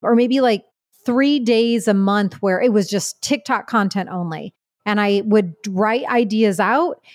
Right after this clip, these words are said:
And I knew that next day when I woke up, it was getting, trying to get a minimum of five, four or five TikToks created. But it just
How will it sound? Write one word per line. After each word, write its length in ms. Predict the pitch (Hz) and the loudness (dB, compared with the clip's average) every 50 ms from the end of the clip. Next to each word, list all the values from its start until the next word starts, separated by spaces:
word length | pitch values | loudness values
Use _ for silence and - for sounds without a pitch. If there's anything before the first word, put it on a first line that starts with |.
| _ _ | _ _
And 160 | - 214 208 | -2 0 2
I 80 | 208 208 | 4 4
knew 260 | 208 208 214 233 269 | 4 4 4 4 4
that 200 | 254 262 226 226 | 2 0 0 0
next 260 | 233 233 226 233 - | 0 -2 -2 -2 -2
day 180 | - 220 220 233 | 0 2 2 2
when 140 | 233 240 214 | 2 0 0
I 120 | 208 190 | 0 0
woke 340 | 190 196 196 190 185 190 - | 2 2 2 2 0 0 0
up, 240 | 233 269 330 349 - - | 0 0 0 -2 -6 -4
it 240 | - 214 214 214 214 | 0 2 2 2 2
was 640 | 208 208 220 220 214 214 214 208 208 202 - - - 226 208 | 0 2 2 4 4 4 4 2 2 0 -2 -6 -8 -6 -2
getting, 400 | 180 233 233 240 240 233 240 226 | 0 0 2 2 2 0 -2 -2
trying 300 | - - 247 233 247 254 | -4 -2 0 0 2 0
to 60 | 247 | 0
get 140 | 202 226 208 | 0 0 0
a 60 | 202 | 2
minimum 480 | 196 202 220 220 226 233 226 226 220 214 | 2 2 2 2 2 2 2 2 2 2
of 160 | 190 170 - | 0 -2 -4
five, 760 | - - - 220 208 208 214 220 220 226 233 214 180 - - - _ | -8 -6 -4 -2 0 0 2 2 2 2 0 0 -4 -10 -18 -20 _
four 300 | _ - - - 269 254 | _ -8 -2 0 2 2
or 60 | 240 - | 2 0
five 260 | - 233 208 202 - | -2 -2 -2 -4 -4
TikToks 560 | - 208 190 - - 202 180 180 - - - | -8 -10 -10 -6 -6 -6 -6 -6 -8 -14 -12
created. 520 | _ - 180 170 170 165 160 160 151 160 - - - - - - - _ _ | _ -6 -4 -4 -4 -4 -4 -4 -6 -8 -12 -16 -20 -20 -20 -20 -20 _ _
But 180 | 294 311 311 294 - | 0 0 0 0 0
it 160 | - 294 - | -2 -4 -4
just 340 | - - 359 370 339 - - | -4 -2 -2 -2 -2 -2 -4